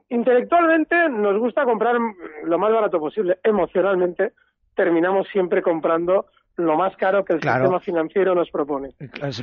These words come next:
Speaker 2: eso por, eso por un lado, y luego porque resulta que cuando no-, nos, nos vamos a comprar ya está, vemos cuando están las cosas un poco más caras, más caras de cuando deberíamos haber
Speaker 1: No,
Speaker 2: comprado.
Speaker 1: y, y,
Speaker 2: Claro.
Speaker 1: y es curioso porque si te,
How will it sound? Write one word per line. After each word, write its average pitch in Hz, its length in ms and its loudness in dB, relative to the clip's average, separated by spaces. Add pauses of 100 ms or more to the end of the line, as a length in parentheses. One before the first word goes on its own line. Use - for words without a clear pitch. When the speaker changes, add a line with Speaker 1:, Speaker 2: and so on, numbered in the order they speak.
Speaker 2:
eso 143 160 0
por, 165 160 4
eso 139 140 -2
por 160 100 2
un 156 80 2
lado, 156 160 4
y 160 60 4
luego 151 160 4
porque 139 180 0
resulta 131 320 -4
que 147 80 -2
cuando 131 180 -4
no-, 123 120 -4
nos, 117 260 -8
nos 120 180 -6
vamos 131 220 -4
a 139 60 -2
comprar 139 340 -2
ya 143 180 -2
está, 143 320 -4
vemos 127 220 -6
cuando 131 180 -6
están 139 220 -8
las 135 140 -6
cosas 139 240 -6
un 139 80 -10
poco 143 140 -2
más 127 120 -4
caras, 139 240 -6
más 123 140 -8
caras 147 180 -4
de 139 80 -4
cuando 123 220 -6
deberíamos 123 260 -6
haber 123 180 -4
Speaker 1:
No, - 60 2
Speaker 2:
comprado. 381 300 4
Speaker 1:
y, 381 160 -2
y, 339 40 4
Speaker 2:
Claro. 240 240 2
Speaker 1:
y 190 60 2
es 226 140 0
curioso 262 320 2
porque 202 300 2
si 214 100 -2
te, 185 260 2